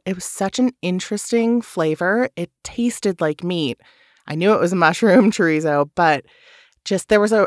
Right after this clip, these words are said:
a, there was a meaty bite to the taco that if you were vegetarian, if you're vegan,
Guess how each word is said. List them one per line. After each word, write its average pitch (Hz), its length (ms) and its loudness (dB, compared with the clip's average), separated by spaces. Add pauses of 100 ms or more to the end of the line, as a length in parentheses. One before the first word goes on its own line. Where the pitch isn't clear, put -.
(100)
a, 196 140 4
there 214 160 0
was 202 120 -2
a 190 40 0
meaty 208 380 0
bite 165 360 0
to - 80 -12
the 170 80 -4
taco 160 600 0
that 160 340 -2
if 196 200 -8
you 190 300 -2
were 170 320 -2
vegetarian, 151 920 -2
if 156 140 -12
you're 151 140 -4
vegan, 175 600 -2